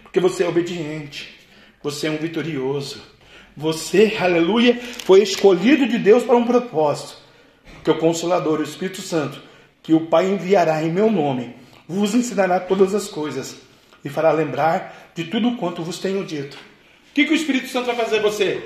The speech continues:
Vai te ensinar e vai fazer você lembrar. Eu, no meu caso, lembro do passado. Lembra de onde você veio? Sabe onde que eu vou te colocar, né? Sabe as visões que eu já te dei?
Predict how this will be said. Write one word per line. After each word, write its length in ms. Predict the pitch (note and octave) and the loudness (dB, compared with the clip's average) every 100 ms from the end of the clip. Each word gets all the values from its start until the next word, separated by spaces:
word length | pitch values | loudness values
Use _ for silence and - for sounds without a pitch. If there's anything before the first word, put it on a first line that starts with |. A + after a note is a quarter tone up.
| - - | -14 -4
Vai 120 | F3 | -2
te 120 | F#3+ A3+ | 0 0
ensinar 880 | A#3+ A#3+ B3 A3 C4+ F4+ - - - - | -2 -2 0 2 2 -2 -8 -14 -18 -2
e 60 | |
vai 80 | A#3+ | 0
fazer 220 | C4 C#4+ | 0 0
você 200 | C#4 D4+ | 0 0
lembrar. 640 | D#4 F#4 D#4+ A3 - - - - - | 0 2 2 0 -2 -10 -8 -6 2
Eu, 160 | G3 A3 | 4 4
no 80 | |
meu 160 | A3+ A#3 | 4 0
caso, 280 | A3 B3+ B3+ | 0 -2 -2
lembro 160 | C4+ C4 | -4 -4
do 120 | C#4 | -2
passado. 500 | E4 - A3 E3 C#3 - - - - _ - - - - - - | -2 -2 -2 -2 -6 -14 -20 -20 -20 _ -20 -20 -20 -20 -20 -12
Lembra 220 | G3 G#3 | -6 0
de 60 | G#3+ | 0
onde 100 | G#3 | 2
você 100 | G#3+ | 2
veio? 320 | A3 C4+ - - - - - - - - | 4 4 4 0 -2 -6 -10 -12 -16 -6
Sabe 160 | F#3+ G#3 | 0 2
onde 140 | A#3 | 2
que 60 | G#3 | 2
eu 40 | G#3+ | 2
vou 120 | G#3+ | 2
te 80 | - | 2
colocar, 440 | G#3+ G#3 G#3+ G3+ | 2 2 2 2
né? 320 | G#3 C4+ C4+ - - - - - | 2 0 -2 -10 -16 -18 -18 -12
Sabe 220 | - G#3+ A3+ | 0 4 4
as 100 | A#3 | 2
visões 260 | G3+ A#3 | 0 -2
que 60 | A3+ | 0
eu 60 | |
já 80 | A3 | -2
te 120 | G#3+ | 0
dei? 540 | G#3+ B3 B3+ F#3 - | 2 4 4 0 -6